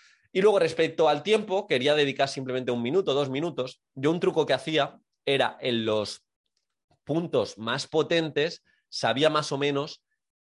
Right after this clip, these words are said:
en el minuto que iba a empezar. Por ejemplo, yo sabía que metodología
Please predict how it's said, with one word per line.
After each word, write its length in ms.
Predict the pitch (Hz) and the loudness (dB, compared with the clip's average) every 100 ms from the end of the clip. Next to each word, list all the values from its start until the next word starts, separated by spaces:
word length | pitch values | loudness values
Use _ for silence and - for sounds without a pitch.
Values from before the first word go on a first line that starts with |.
| _ _ _ | _ _ _
en 180 | 139 127 | -2 0
el 160 | 123 117 | 0 0
minuto 560 | 113 117 143 139 123 | -2 0 -2 0 -4
que 80 | 110 | -2
iba 160 | 110 101 | -4 -4
a 20 | |
empezar. 440 | 87 85 - - - _ _ _ | -6 -10 -10 -14 -14 _ _ _
Por 140 | - 104 | -4 -2
ejemplo, 460 | 123 110 92 - - | -2 -2 -4 -4 -6
yo 180 | 131 | -4
sabía 460 | 127 143 156 156 156 | 0 2 4 2 0
que 180 | - 135 | -2 -2
metodología 1200 | 131 123 120 113 110 107 104 107 127 139 151 | 0 -2 2 2 4 2 0 -2 0 2 0